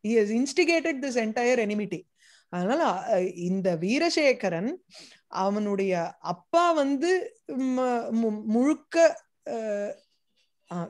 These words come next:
சாத் பதாத்யோஹோ. ஓகே. ஆ, அப்பா வந்து ப-, பிரயுக்த வைரே. அப்பா ஆரம்பிச்சு விட்டுருக்கான் இந்த ஒரு எனிமிட்டிய. அந்த எனிமிட்டி, அந்த ஒரு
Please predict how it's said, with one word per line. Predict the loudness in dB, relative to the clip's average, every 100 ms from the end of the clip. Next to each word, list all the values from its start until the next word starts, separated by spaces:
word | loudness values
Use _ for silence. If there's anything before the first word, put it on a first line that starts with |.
| -8
சாத் | -8 -8 -12 -14
பதாத்யோஹோ. | -10 -8 -10 -10 -10 -10 -12
ஓகே. | -8 -8 -8 -16 -16 _ -20 -20 -18 -20 _ _ _ _ _ _ _ -2
ஆ, | -2 0
அப்பா | -4 0 4 4
வந்து | 4 2 2 2 2 -2 -8
ப-, | -4 -2
பிரயுக்த | 2 4 4 4 4
வைரே. | 4 4 2 -2 -6
அப்பா | -8 -6 2 4 6 4 -2 -10
ஆரம்பிச்சு | -6 2 4 4 2 0
விட்டுருக்கான் | -2 -2 0 0
இந்த | 0 2 2
ஒரு | 2
எனிமிட்டிய. | 0 0 -2 -2 -4 -2 -4 -4
அந்த | -2 0 2 6 6 6
எனிமிட்டி, | 4 0 -2 0 0 4
அந்த | 2 2 2 2
ஒரு | 4 4 2 0